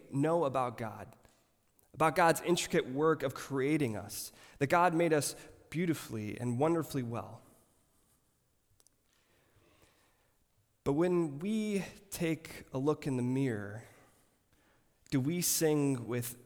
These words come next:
that same joy and sense of awe? I want to read for you a quote by a, a former priest in the Episcopalian Church and also a seminary professor,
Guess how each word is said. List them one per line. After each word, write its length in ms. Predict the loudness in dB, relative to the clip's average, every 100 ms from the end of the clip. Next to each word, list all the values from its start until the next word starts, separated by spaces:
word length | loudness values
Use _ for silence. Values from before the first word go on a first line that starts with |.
| -14
that 360 | -6 -4 -4
same 520 | -6 -2 0 0 -2 -4
joy 480 | -8 -8 -8 -14 -20 -20 _ _ _ _ _ -12
and 100 | -10
sense 320 | -6 -6 -8
of 160 | -12 -14
awe? 300 | -14 -16 -20 _ _ _ -20 -20 _ _ _ _ _ _ _ _ _ _ _ _ _ _ _ _ _ _ _
I 540 | _ -20 -20 -20 0
want 100 | 2
to 60 | 4
read 260 | 4 2 0
for 200 | -4 -2
you 300 | 0 0 -2
a 160 | -4 -6
quote 360 | -2 -2 0
by 200 | -2 -2
a, 140 | -2 -4
a 440 | -6 -8 -10 -16 -14
former 640 | -6 -4 -2 -2 -4 -10 -18 _ _
priest 420 | -10 -2 -2 -2
in 60 | -6
the 60 |
Episcopalian 680 | -4 -4 -6 -10 -8 -6 -6
Church 400 | -6 -6 -6 -4
and 80 | -4
also 240 | -4 -6
a 60 | -8
seminary 460 | -6 -4 -2 -4
professor, 580 | -8 -14 -14 -12 -10 -12